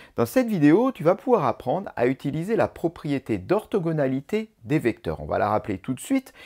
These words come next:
mais avant, présentons déjà la situation. On nous dit donc qu'on a un carré A B C D, et sur ce carré, on a placé deux points,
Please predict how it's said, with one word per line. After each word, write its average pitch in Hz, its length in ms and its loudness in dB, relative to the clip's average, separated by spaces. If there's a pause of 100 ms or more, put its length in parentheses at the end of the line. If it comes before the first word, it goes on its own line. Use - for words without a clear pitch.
(320)
mais 147 80 6
avant, 175 240 8
présentons 180 540 6
déjà 180 240 6
la 156 100 8
situation. - 640 -4 (140)
On 113 100 -2
nous 120 140 2
dit 123 160 6
donc 107 240 2
qu'on 107 160 2
a 107 80 8
un 104 100 8
carré 101 480 2
A 104 140 4
B 90 160 -2
C 85 240 -4
D, 185 240 2 (520)
et 104 100 -2
sur 160 200 0
ce - 80 0
carré, 113 480 2
on 190 160 2
a 101 80 0
placé 113 380 0
deux 131 160 6
points, 156 480 4